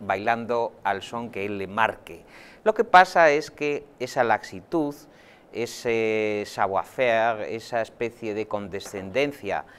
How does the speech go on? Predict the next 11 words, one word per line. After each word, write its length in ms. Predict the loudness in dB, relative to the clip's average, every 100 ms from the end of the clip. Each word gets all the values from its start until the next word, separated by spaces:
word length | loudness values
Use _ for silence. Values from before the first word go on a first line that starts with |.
| -20 -8 2
hacia, 640 | 2 2 0 2 4 2 -4
eh, 220 | -8 -6 -6
Podemos, 600 | -8 -4 -4 -6 -10 -10
Pablo 300 | -8 -8 -10
Iglesias, 640 | -12 -10 -10 -10 -14 -12
Irene 240 | -14 -12 -12
Montero 600 | -14 -10 -6 -4 -6 -10 -18 -20 -12
y 100 | -8
los 220 | -8 -10
mensajes 720 | -14 -6 -4 -4 -6 -14 -14
terribles 720 | -12 -10 -8 -8 -10 -12 -18